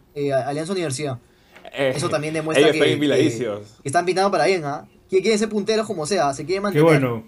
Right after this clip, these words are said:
Speaker 1: ¿Verdad? Muy, muy bien
Speaker 3: Sí,
Speaker 1: por
Speaker 3: qué
Speaker 1: ellos.
Speaker 3: bueno, qué bueno
Speaker 1: Muy, muy
Speaker 3: que
Speaker 1: bien por
Speaker 3: ju-,
Speaker 1: ellos.
Speaker 3: hayan equipos así que, que planifiquen bien, porque finalmente creo que el club que planifica va a ser el que mejor le vaya en esta renovación del torneo, ¿no?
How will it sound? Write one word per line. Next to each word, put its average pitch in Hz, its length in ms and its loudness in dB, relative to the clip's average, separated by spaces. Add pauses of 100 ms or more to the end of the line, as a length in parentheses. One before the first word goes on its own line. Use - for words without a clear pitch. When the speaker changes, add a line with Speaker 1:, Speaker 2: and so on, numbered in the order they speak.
(180)
Speaker 1:
¿Verdad? 151 180 0
Muy, 190 140 0
muy 202 160 4
bien 208 120 2
Speaker 3:
Sí, 156 60 8
Speaker 1:
por 151 60 6
Speaker 3:
qué 165 80 4
Speaker 1:
ellos. 185 60 8
Speaker 3:
bueno, 147 420 2
qué 147 80 0
bueno 175 220 4
Speaker 1:
Muy, 175 80 0
muy 139 80 4
Speaker 3:
que 123 60 2
Speaker 1:
bien 160 120 -4
por 147 120 -8
Speaker 3:
ju-, - 40 2
Speaker 1:
ellos. 127 120 -2
Speaker 3:
hayan 165 180 2
equipos 151 320 0
así 139 220 0
que, 139 280 2
que 117 180 -6
planifiquen 135 560 -4
bien, 165 280 2
porque 123 300 0
finalmente 180 640 -2 (400)
creo 165 200 2
que 151 300 0
el 117 120 -4
club 165 180 -2
que 175 100 2
planifica 190 760 -2 (120)
va 139 60 2
a 135 40 0
ser 160 140 -2
el 160 100 -2
que 151 80 -4
mejor 139 280 -4
le 151 100 -2
vaya 147 220 0
en 147 80 -2
esta 147 200 -4
renovación 131 460 -4
del 127 80 -10
torneo, 107 360 -10 (160)
¿no? 131 280 -10